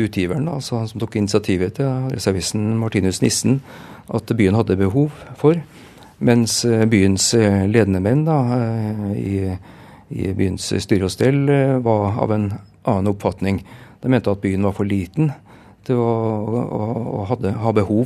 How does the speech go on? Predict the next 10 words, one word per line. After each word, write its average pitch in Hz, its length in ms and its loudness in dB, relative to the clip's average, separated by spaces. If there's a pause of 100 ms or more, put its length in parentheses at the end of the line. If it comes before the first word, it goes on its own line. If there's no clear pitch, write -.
for 151 80 2
en 139 160 0
avis, 98 500 -2
eh, 95 220 0 (640)
fordi 95 340 -2 (240)
det 95 180 2
som 98 160 0
var 107 200 4
av 147 80 4
nytt, - 440 -2